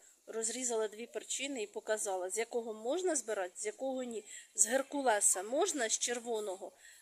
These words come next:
з лайлак бела ні. На геркулесі стигла, на лайлак белові ще зелена. Всі ті перці, які на городі зараз,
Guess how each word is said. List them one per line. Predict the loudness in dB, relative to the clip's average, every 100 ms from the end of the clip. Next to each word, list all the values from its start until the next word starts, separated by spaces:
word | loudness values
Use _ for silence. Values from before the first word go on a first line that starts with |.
| -6
з | 4
лайлак | 6 6 4 8
бела | 8 8 4
ні. | 0 -6 -10 _
На | -8
геркулесі | -4 -4 -4 -4 2 4 6 4 4
стигла, | 0 2 2 2 -2 -4 -12 -20 -20 -8
на | -2
лайлак | 4 4 4 0
белові | 6 6 6 2 -4 -14 _ _ -12
ще | -2 2
зелена. | 2 0 -4 -6 -12 -20 -20 -20 -20 _
Всі | 10 12 8 6
ті | 2 -4
перці, | 2 0 4 4 4
які | 0 -2 -6
на | -4 -4
городі | -2 0 0 0 0
зараз, | 4 6 6 4 0 -2